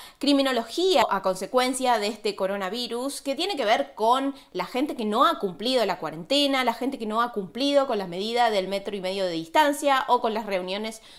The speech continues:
sociales, y en las cuales, eh, los números dicen que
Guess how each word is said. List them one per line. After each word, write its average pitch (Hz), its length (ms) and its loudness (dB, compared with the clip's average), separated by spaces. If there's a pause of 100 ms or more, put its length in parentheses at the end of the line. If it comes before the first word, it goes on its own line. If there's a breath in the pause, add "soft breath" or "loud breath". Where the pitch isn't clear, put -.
(100 loud breath)
sociales, 254 720 2 (220 loud breath)
y 330 80 0
en 381 100 2
las 370 160 2
cuales, 339 560 4
eh, 247 400 0
los 285 140 4
números 311 280 2
dicen 294 320 -2
que 302 240 0